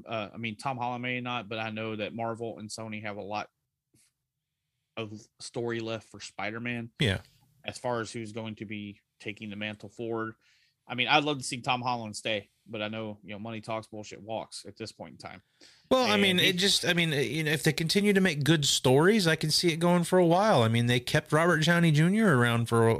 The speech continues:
Speaker 2: for quite a long time. You know, now he is a
Speaker 1: Look how
Speaker 2: C-
Speaker 1: long Hugh Jackman played Wolverine. <laughs>
Speaker 2: Yeah, I mean, I mean,
Speaker 1: Twenty
Speaker 2: uh,
Speaker 1: years worth.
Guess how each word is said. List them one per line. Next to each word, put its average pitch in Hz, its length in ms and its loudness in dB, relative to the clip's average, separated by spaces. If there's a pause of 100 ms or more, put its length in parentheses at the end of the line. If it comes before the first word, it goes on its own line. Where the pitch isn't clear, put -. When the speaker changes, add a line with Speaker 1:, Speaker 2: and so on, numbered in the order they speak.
Speaker 2:
for 117 180 4
quite 117 240 4
a 156 60 6
long 160 240 6
time. 170 380 4 (720)
You 120 80 6
know, 117 200 6
now 139 200 4
he 202 160 6
is 208 120 4
a 170 60 6
Speaker 1:
Look 151 80 6
how 185 80 6
Speaker 2:
C- 196 60 6
Speaker 1:
long 196 180 6
Hugh 202 180 4
Jackman 202 440 4
played 226 240 0
Wolverine. 214 580 2
<laughs> - 100 -14
Speaker 2:
Yeah, 185 280 4
I 131 40 4
mean, 135 240 2
I 135 120 2
mean, 117 160 2
Speaker 1:
Twenty 240 340 6
Speaker 2:
uh, 220 120 2
Speaker 1:
years 226 280 -2
worth. 160 320 0